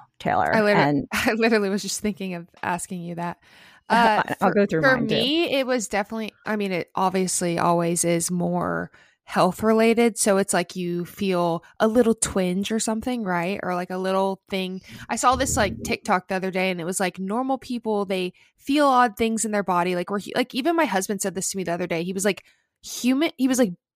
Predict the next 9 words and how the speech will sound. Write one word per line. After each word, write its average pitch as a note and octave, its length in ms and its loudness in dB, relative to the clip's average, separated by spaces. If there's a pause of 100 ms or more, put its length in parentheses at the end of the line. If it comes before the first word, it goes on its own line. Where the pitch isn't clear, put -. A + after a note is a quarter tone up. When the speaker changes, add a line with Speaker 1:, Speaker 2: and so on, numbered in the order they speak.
(380)
Speaker 2:
"human D#4 380 2
beings A3+ 500 0
have G#3 320 0
weird F#3+ 400 0
feelings G#3+ 480 0
in F3+ 60 -6
their F3+ 100 -2
body G#3+ 380 2
sometimes. D#3+ 600 -10